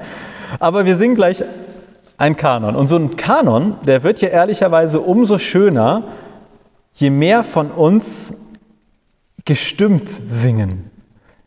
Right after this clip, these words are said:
Je mehr von uns in Stimmung singen. Und ich glaube, dass das wie eine Art Bild dafür ist, dass unsere Welt eine bessere ist, je mehr von uns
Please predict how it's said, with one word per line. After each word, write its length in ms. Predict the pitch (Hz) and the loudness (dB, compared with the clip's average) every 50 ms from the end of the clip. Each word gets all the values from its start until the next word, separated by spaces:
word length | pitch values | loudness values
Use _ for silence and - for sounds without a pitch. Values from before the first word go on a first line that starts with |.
| _ _ _ _ _ | _ _ _ _ _
Je 120 | - 127 127 | -2 0 2
mehr 280 | 131 135 147 170 185 | 2 4 2 2 2
von 200 | 170 - 165 151 | 0 -2 -4 -2
uns 300 | 139 160 143 143 139 - | -2 -2 -2 -2 -2 -4
in 180 | - 165 139 131 | -2 -2 0 0
Stimmung 640 | - - - - - 202 190 147 117 101 95 95 92 | -2 -4 -6 -2 0 0 2 2 0 -2 -2 -4 -6
singen. 540 | 90 - 107 101 101 98 92 92 92 92 - - - _ _ _ _ _ _ _ _ _ _ - - - - - - - - - | -4 -2 -2 0 0 -2 -4 -6 -8 -12 -16 -20 -20 _ _ _ _ _ _ _ _ _ _ -20 -20 -20 -20 -20 -20 -20 -10 -2
Und 100 | - 156 | 0 0
ich 100 | 160 151 | 0 2
glaube, 280 | - 180 180 208 233 214 | 2 2 2 2 2 2
dass 160 | 202 190 - | 0 0 0
das 240 | - 190 175 - - - - - - - - - - - - - | 0 0 0 0 -4 -12 -16 -18 -20 -20 -20 -20 -20 -20 -10 -4
wie 200 | 185 147 190 220 | -2 0 2 2
eine 240 | 196 185 180 180 165 | 2 0 0 2 2
Art 320 | 165 160 - - - - | 2 2 0 -4 -4 -2
Bild 340 | 160 190 247 262 - - 175 | 0 0 0 -2 -2 -2 0
dafür 360 | 160 170 196 - - 147 127 | 0 0 0 0 0 0 2
ist, 420 | 131 143 151 - - - - - - - - - _ _ _ _ _ _ | 2 2 0 -2 -4 -8 -12 -16 -20 -20 -20 -20 _ _ _ _ _ _
dass 220 | - - 147 143 - | -6 -4 -2 0 0
unsere 320 | 175 151 139 165 151 127 | 0 0 2 0 0 2
Welt 400 | 151 165 196 196 151 127 - - | 2 2 2 2 0 0 -2 -2
eine 280 | - 131 127 123 120 117 | -2 0 2 2 0 -2
bessere 760 | - - - - - - 127 127 143 - - 180 165 175 180 | -4 -10 -20 -14 -4 -2 0 0 0 -2 -4 -2 0 0 2
ist, 520 | 175 180 190 185 - - - - - - - - - - | 2 0 0 -2 -4 -8 -10 -14 -18 -20 -20 -20 -20 -6
je 140 | - 143 135 | -2 0 2
mehr 320 | 131 131 139 151 175 196 | 2 4 4 4 4 2
von 200 | 185 - 175 151 | 0 -2 -4 -4
uns 500 | - 165 151 160 180 175 - - - - | -2 0 0 0 0 -2 -4 -10 -14 -16